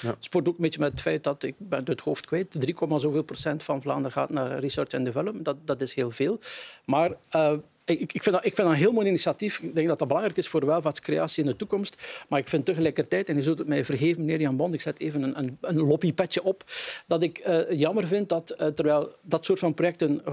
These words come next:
Speaker 2: goed ondersteund worden, dat is, dat is belangrijk, dat tegelijkertijd, eh, bij universiteiten, hogescholen op dit moment bijzonder moeilijke tijden bezig zijn. Wij staan allemaal voor grote besparingsoefeningen. Ik heb de cijfertjes nog eens, eh, bij onze beheerder Jeroen van den Berg opgevraagd, zodat ik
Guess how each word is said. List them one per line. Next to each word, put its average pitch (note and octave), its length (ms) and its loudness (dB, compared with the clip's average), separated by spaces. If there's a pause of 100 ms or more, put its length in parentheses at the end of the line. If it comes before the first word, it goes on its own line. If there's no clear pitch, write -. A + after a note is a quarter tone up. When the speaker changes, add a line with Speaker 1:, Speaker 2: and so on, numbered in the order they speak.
Speaker 2:
goed G3 240 2
ondersteund E3+ 520 2
worden, G#3 200 2
dat D3 100 -2
is, F3+ 60 -6
dat D3 80 2
is B2+ 80 -8
belangrijk, E3+ 320 0
dat D3+ 120 -2
tegelijkertijd, D#3 800 0
eh, C#3+ 240 0
bij C#3 160 0
universiteiten, D#3 600 0
hogescholen E3 460 0
op D#3 80 0
dit D3+ 100 -2
moment D3+ 180 0
bijzonder C#3+ 380 0
moeilijke E3 400 -4
tijden D#3+ 340 -2
bezig E3+ 280 -4
zijn. E3 280 -2 (460)
Wij D#3+ 100 0
staan D3+ 240 2
allemaal F3+ 300 2
voor D3+ 180 0
grote D#3 320 0
besparingsoefeningen. E3 880 -2
Ik D#3 60 -2
heb - 120 -2
de - 60 -2
cijfertjes - 440 -2
nog D3+ 160 -2
eens, D#3+ 180 0
eh, D3+ 100 2
bij C3+ 160 0
onze C#3 300 0
beheerder D3 400 0
Jeroen D3+ 320 0 (160)
van D3+ 160 2
den B2 100 0
Berg D#3 200 0
opgevraagd, D#3+ 480 0
zodat D#3 100 0
ik B2+ 60 -4